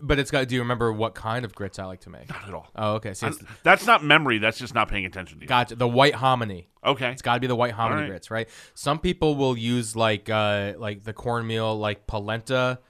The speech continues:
Speaker 2: Yeah.
Speaker 1: Like the yellow
Speaker 2: Right.
Speaker 1: uh, ground corn. Yes, you can make grits out of that.
Speaker 2: Sure.
Speaker 1: But the, the, the, oh, the hominies.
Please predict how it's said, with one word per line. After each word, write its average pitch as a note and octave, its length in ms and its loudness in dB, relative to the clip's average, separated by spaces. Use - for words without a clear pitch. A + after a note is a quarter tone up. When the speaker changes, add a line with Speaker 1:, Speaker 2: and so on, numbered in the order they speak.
Speaker 2:
Yeah. C3+ 260 2
Speaker 1:
Like A2+ 220 -4
the A2+ 80 -4
yellow A#2+ 680 2
Speaker 2:
Right. G#2+ 220 2
Speaker 1:
uh, G#2+ 300 0
ground A#2+ 420 0
corn. B2 380 0
Yes, B3+ 320 0
you G#3+ 80 -2
can F3+ 160 0
make B2+ 340 -2
grits D3+ 340 0
out G#2 220 -2
of F#2+ 120 -10
that. E2+ 260 -14
Speaker 2:
Sure. F#3+ 260 -6
Speaker 1:
But A2 220 -12
the, G2+ 200 -14
the, G2+ 320 -10
the, G2 280 -8
oh, F#2 460 -10
the F#2 60 -10
hominies. F2 960 -10